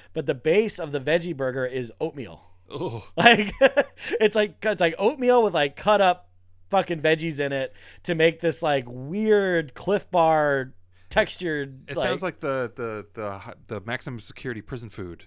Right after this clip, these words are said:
Speaker 2: that they give people.
Speaker 1: Oh, where it's just like a ball?
Speaker 2: Yeah.
Speaker 1: Yeah, yeah. Uh, oh, man, I, my dad would kill me if I can't remember. Yeah, it's called, like, a scuzz ball or something. It's like, there's a name for, oh, a juke ball. It's a juke ball. Yeah, where they just grind up everything, throw it together in a ball, and they're like, "Here."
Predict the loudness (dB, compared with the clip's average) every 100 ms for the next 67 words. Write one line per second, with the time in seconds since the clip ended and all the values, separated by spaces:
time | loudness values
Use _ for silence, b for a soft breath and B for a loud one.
0 | -20 -18 -16 -16 -16 -18 -18 -18 0 2
1 | 2 0 0 0 0 -4 -2 -2 -2 0
2 | 0 -2 -6 -6 -2 2 4 2 0 -2
3 | 0 -4 -4 -8 -8 -6 -8 -8 -14 -16
4 | -14 -10 -8 -8 -10 -14 -12 -12 -14 -16
5 | _ _ _ -20 _ -20 -16 -14 -12 -14
6 | -16 B B B -4 -2 -4 -4 -8 -6
7 | -4 -4 -6 -6 -4 -6 -6 -6 -2 -2
8 | -2 -2 -4 0 2 2 2 -4 -2 -8
9 | -8 -14 -14 -10 -12 -6 -8 -8 -14 -14
10 | B B B 0 2 0 -2 -2 -4 0
11 | 2 2 2 0 -4 -8 -6 -2 -2 -2
12 | -4 -2 -4 -4 -2 -2 -4 -6 -6 -6
13 | -8 -14 _ -10 -10 -12